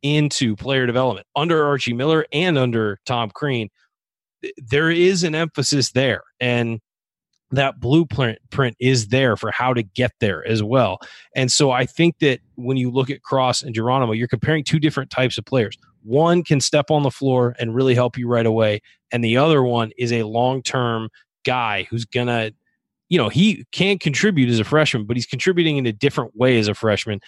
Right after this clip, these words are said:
that he's gonna contribute as a sophomore, that he's gonna contribute as a junior, that he's gonna contribute potentially as a senior. He is a guy who's going to develop at an exponential rate if he's handled correctly. And I think that's what Indiana sees in him. And I think that's why he's vaulting up the rankings. It's not just where he's at today.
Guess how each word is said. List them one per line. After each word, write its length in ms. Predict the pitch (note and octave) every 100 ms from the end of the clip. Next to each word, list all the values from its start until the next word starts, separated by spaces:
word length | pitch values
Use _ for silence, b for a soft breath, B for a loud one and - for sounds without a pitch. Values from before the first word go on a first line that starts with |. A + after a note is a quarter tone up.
| B
that 100 | C3
he's 120 | B2
gonna 160 | A#2+ C3
contribute 400 | - A#2+ C#3 B2
as 120 | A2
a 60 | G#2
sophomore, 500 | - B2 A#2 G#2 G2
that 140 | A2+
he's 120 | A#2 A2
gonna 160 | B2
contribute 420 | - G#2+ C3 B2
as 100 | A2
a 60 | G#2
junior, 300 | G#2 A#2 G#2+
that 100 | A2
he's 140 | G#2+
gonna 180 | G2+ A2+
contribute 480 | - - B2+ A2+ G2+ B B _
potentially 400 | C3 A#2+ A#2+ A2+
as 120 | G2+
a 60 |
senior. 320 | - A#2 G#2 F#2+ _ _
He 280 | _ C#3+ E3
is 100 | E3+
a 80 | D3
guy 220 | B2+ A#2+
who's 160 | A#2 A2+
going 300 | A2 A2+ A2
to 160 | -
develop 600 | A2 A2+ G#2+ A2+ A#2 A2 -
at 100 | A2+
an 80 | G#2 G#2+
exponential 640 | A#2+ - A#2 A2+ - G2+
rate 240 | G#2+ A2 - -
if 180 | A2+
he's 240 | B2 A#2+ G#2+
handled 440 | G#2+ A#2 A2 G2+
correctly. 520 | - G2+ G2+ - F#2+ E2+
And 100 | A2+
I 60 |
think 240 | G#2+ C#3 B2
that's 260 | A#2+ A#2+ -
what 160 | B2
Indiana 440 | A2+ A#2 A2 G#2+ G#2
sees 280 | B2+ B2 B2
in 60 |
him. 140 | B2 B2 B B
And 120 | C#3
I 20 |
think 140 | F3+ D3+
that's 200 | D#3+ E3
why 140 | D#3
he's 180 | C#3+ C#3+
vaulting 380 | B2+ C#3 D3 C#3
up 120 | -
the 80 | A2+
rankings. 480 | A#2 D#3 A2+ G#2 A2+
It's 200 | C3 A#2+
not 360 | A#2+ D#3 E3
just 200 | C3 C#3+
where 220 | A#2 C3
he's 180 | B2+ A#2+
at 220 | B2 C3
today. 460 | - A#2+ C3 A2 G2+